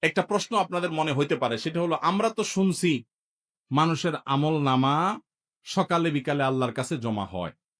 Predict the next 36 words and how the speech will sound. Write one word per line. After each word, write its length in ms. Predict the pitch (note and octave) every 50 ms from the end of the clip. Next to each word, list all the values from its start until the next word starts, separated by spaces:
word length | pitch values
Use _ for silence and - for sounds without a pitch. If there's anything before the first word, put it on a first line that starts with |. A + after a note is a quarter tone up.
| _ _
ফেরেশতারা 400 | - E3 D3+ D3 C#3+ - C#3+ C3+
জমা 240 | B2 A#2 A#2 A2+ A2 F#2
করে, 240 | - F2+ D#2+ - - -
আবার 240 | F3 F#3+ F#3+ G3
এখন 260 | G3 G3 F#3 G3+ G3+ F#3
শুনলাম 340 | - G3+ G3 F#3+ G3 F#3+
শাবান 360 | E3+ - - F#3 G3 G3+ G#3 G3
মাসে 280 | F#3+ F3+ D#3 C#3 E3
জমা 240 | C3 C3+ A#2+ A2 F#2
হয়, 200 | - F2+ D2+ - _ _ _ _ _ _ _ _ _
তাহলে 160 | - E3 D#3+
দুই 140 | D3+ E3 F3
রকম 260 | F3+ F#3 F#3+ F#3 F3
হলো 200 | E3+ F#3+ G3 G3
যে? 200 | F#3 G3+ A3 C#4 _ _ _ _ _ _ _ _ _ _
এর 120 | D#3 D#3
উত্তর 260 | D3 B2+ _ G3+ G3
হলো 300 | C3 A2+ G2 F2 E2 D#2 _ _ _ _ _ _ _ _ _ _ _ _
আল্লাহ 200 | F#3 G#3+ B3 B3+
রাব্বুল 240 | A#3+ A3+ G3+ A3 A3
আলামিনের 500 | A3 A3 A3+ A3 C4+ D#4 D4 C4+ G#3+ G3+
কাছে 300 | - F#3 D#3+ - F#3+ F3+
আল্লাহর 260 | E3+ F3 F3 F3 D#3+
ফেরেশতারা 760 | - F#3 G#3+ A#3+ F#3+ - G#3+ F3+ E3 D3 D3+ E3+ G3+ A3+ - _ _ _ _ _ _ _ _ _ _ -
মানুষের 440 | C3 D#3 F3 G#3 A#3 A3 - G#3+ G#3 - -
আমলনামাকে 840 | D#3 D#3+ F3 G3 G#3+ G#3 G3+ G3+ G3 G3 G3 F#3+ _ A3 A3+ B3 A3+ _ _ _
তিন 360 | - A3+ B3 C#4 C#4 C4+ B3+ G#3
ধাপে, 520 | E3+ D#3 D#3+ F3 E3+ _ G#3+ A3 B3 B3 - _ _
তিন 260 | - A3 A3+ A3+ G#3
স্তরে, 520 | - - - _ - G3+ G3+ G#3+ A#3 B3+ A#3+
তিনটা 440 | - - A3+ A3 G#3+ G3 - G#3+ F#3+
লেয়ারে, 500 | D3+ D3 E3+ F#3+ G3+ G#3 A3 A#3+ B3+ B3
তিনটা 420 | - G#3+ G3 F#3+ F3+ - G#3+ F3
সময়ে 440 | D#3+ - - F#3+ G3 G#3+ A#3+ C4+ C4+
আলাদা 380 | A3+ F#3+ F#3 F3+ F3+ F3 F3+
আলাদা 400 | F3 F3+ F#3 F#3 G#3 A#3+ C#4+ E4+